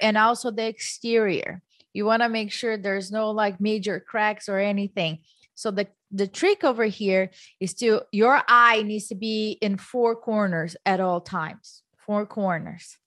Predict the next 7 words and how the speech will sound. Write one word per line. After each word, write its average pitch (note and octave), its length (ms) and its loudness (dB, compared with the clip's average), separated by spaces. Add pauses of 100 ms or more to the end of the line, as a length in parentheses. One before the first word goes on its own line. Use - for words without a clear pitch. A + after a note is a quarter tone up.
(880)
So B3+ 140 4
those D#4 300 6
are D#4+ 160 8
my C#4+ 420 6
five B3+ 400 6
tips A#3 540 0
for A3 440 4